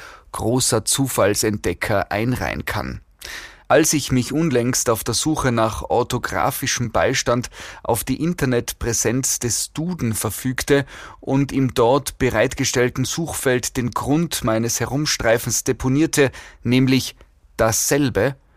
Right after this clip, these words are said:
was bekanntermaßen nicht dasselbe wie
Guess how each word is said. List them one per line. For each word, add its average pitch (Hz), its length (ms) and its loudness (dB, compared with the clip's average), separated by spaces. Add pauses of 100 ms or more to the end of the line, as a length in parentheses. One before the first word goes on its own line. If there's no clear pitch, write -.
(180)
was 104 160 0
bekanntermaßen 117 840 0
nicht 147 320 -2 (340)
dasselbe 117 720 0
wie 110 260 -4